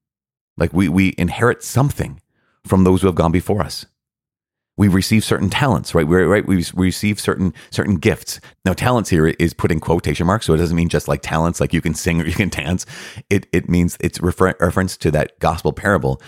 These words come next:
about the talents, right? There, each person is given a certain number of talents, and what do they do with those? So each of us is established as an heir and receives certain talents that enriches our, rich our identity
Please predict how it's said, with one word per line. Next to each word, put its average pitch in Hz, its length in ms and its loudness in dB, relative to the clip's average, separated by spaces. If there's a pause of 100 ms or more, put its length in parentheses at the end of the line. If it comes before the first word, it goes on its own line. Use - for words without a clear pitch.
(180)
about 73 340 -2
the - 80 -4
talents, 107 460 -2
right? 73 200 0
There, 76 200 -2 (120)
each 92 220 -2
person 85 240 0
is 76 100 2
given 80 360 2 (200)
a 82 60 -10
certain 78 200 0
number 73 180 0
of - 80 -8
talents, 110 420 0
and 71 80 -8
what 82 120 2
do 87 40 0
they 80 100 0
do 90 200 0
with 92 140 2
those? - 340 -6
So 76 260 0 (480)
each 120 200 0
of 78 60 2
us 73 300 -4
is 80 140 -4
established 78 420 0
as 101 100 -2
an - 200 -2
heir - 320 -6 (260)
and 87 100 -2
receives 101 340 0
certain 110 220 0
talents 101 400 -2
that 82 160 -2
enriches 98 400 0
our, - 140 0 (120)
rich - 300 -2 (120)
our 82 100 0
identity 78 580 -2